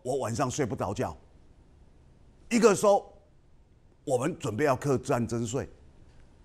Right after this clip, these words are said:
那表示这才是真的啊。所以行政部门派出了发言人，他叫林子伦啊，他说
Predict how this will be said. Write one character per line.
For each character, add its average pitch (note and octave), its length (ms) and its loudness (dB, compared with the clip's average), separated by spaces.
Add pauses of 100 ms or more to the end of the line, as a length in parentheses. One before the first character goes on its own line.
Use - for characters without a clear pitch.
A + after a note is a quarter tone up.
(140)
那 G#3+ 140 -2
表 C#3 160 0
示 E3+ 100 -2
这 G3+ 160 0
才 D3+ 160 -2
是 D#3+ 120 0
真 F3+ 260 2
的 D3 180 2
啊。 C#3+ 160 -4 (1400)
所 G3 180 4
以 F#3+ 80 6
行 D3 560 -2
政 F3 360 2 (260)
部 G3+ 140 8
门 D3 260 4 (640)
派 C#3+ 160 -4
出 C#3 140 -2
了 G#2+ 100 0
发 A2 240 0
言 G2 140 -2
人， E2+ 240 -6
他 A#2+ 120 -4
叫 A#2+ 140 4
林 G2+ 240 0
子 E2+ 160 -4
伦 D2 300 -8
啊， B1+ 160 -10
他 A#2 100 -8
说 A2+ 180 -4